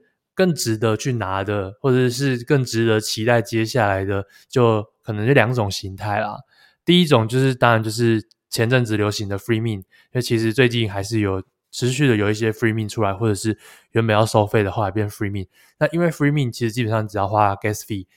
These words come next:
那我觉得这种东西当然拿着没，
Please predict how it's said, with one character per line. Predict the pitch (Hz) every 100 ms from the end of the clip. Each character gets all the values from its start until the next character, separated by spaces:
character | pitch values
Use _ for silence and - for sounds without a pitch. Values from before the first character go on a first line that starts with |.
| _ _
那 | - 107 101 95 - _ -
我 | 101
觉 | 120
得 | 127 123
这 | 143
种 | 110
东 | 107 107
西 | 110 110
当 | 110 107
然 | 101 95 _ _ -
拿 | 104 104
着 | 107
没， | 95 95